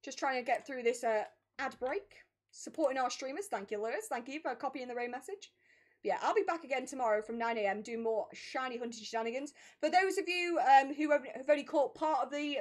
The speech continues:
fnaf stream, um, and, um, want to see the thing in full, I will put the whole thing on YouTube. I will do a nice edit of it, so you'll be able to see the whole thing.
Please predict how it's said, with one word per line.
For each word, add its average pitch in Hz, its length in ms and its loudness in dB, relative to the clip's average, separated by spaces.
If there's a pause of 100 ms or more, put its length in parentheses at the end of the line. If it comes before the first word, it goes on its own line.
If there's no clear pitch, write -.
fnaf 277 240 -4
stream, - 520 -4 (500)
um, 220 540 2 (100)
and, 233 540 -2 (140)
um, 214 460 0
want 240 160 -2
to 240 60 -10
see 262 80 -8
the 233 80 0
thing 240 160 -4
in 226 80 -4
full, 330 340 0
I 196 100 0
will 208 80 2
put 269 220 -2
the 254 140 6
whole 269 240 0
thing 254 220 -6
on 208 180 -4
YouTube. 311 540 -2
I 214 120 0
will 214 80 0
do 233 140 0
a 233 40 2
nice 226 220 -2
edit 220 320 -2
of 214 140 -2
it, 220 180 -4
so - 80 -8
you'll 202 140 -4
be 208 80 0
able 202 120 0
to - 40 -18
see - 140 -10
the 196 80 -12
whole 175 140 -8
thing. 170 260 -10